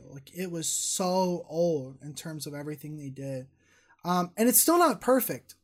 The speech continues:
I still don't like that when I go to the playlist tab, I have to click on the edit button first, and then it'll pop it up, and then I can change the subscript-, or the description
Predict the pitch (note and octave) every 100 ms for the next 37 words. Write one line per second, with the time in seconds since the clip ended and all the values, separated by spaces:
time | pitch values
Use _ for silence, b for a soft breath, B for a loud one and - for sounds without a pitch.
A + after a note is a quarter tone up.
0 | _ - F3+ F#3 - - G#3+ A3 G#3+ -
1 | F#3 D#3 G3 F3+ F#3 F#3 F3+ - F3 -
2 | E3 E3+ D#3 C#3+ E3 F3+ F3 - E3+ D#3
3 | C#3+ C#3+ D3+ E3 D3+ D3 C#3 - E3 D3
4 | C3 - b b b D#3 E3 D3+ - D3+
5 | C#3 E3+ D3+ D3+ C#3 C#3 D#3 E3+ D#3 -
6 | _ _ - D3+ C#3 C#3 - F3+ F3 C#3
7 | - D3+ D#3+ G#3+ A3+ F3+ - D#3 D3 D3
8 | C#3+ C#3 D3 D3 F#3+ F#3+ E3+ D3+ C3 D#3
9 | C#3 C#3+ C3+ C#3 - D3+ C3+ - D3+ C#3+
10 | C#3 - D#3 C#3 D#3 C#3+